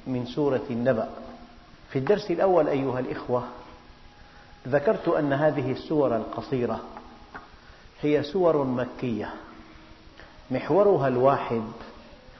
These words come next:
ترسيخ الإيمان في نفوس المؤمنين، لذلك حفلت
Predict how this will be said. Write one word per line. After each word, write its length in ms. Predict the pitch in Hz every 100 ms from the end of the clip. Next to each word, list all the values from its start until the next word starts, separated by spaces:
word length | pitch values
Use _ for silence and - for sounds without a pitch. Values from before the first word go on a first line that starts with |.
| - - -
ترسيخ 380 | 143 - - 190 -
الإيمان 580 | 135 151 135 147 143 120 -
في 80 |
نفوس 420 | 123 113 139 127 117
المؤمنين، 640 | 107 110 110 107 107 95 - - - - - - - - - 135
لذلك 440 | 135 196 180 -
حفلت 460 | - 185 151 135